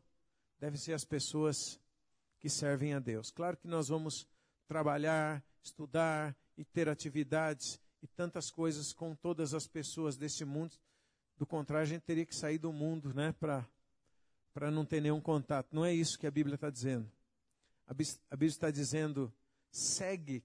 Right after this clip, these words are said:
com aqueles que seguem também." Tenha comunhão com aqueles que amam a Deus, com aqueles que querem as coisas de Deus. Então diz, "Foge", segue e também diz, "Rejeita"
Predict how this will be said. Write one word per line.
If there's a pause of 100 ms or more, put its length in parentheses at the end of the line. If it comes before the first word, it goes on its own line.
com
aqueles
que
seguem
também." (560)
Tenha
comunhão
com
aqueles
que
amam
a
Deus,
com
aqueles
que
querem
as
coisas (240)
de
Deus. (1120)
Então
diz,
"Foge",
segue
e
também
diz,
"Rejeita"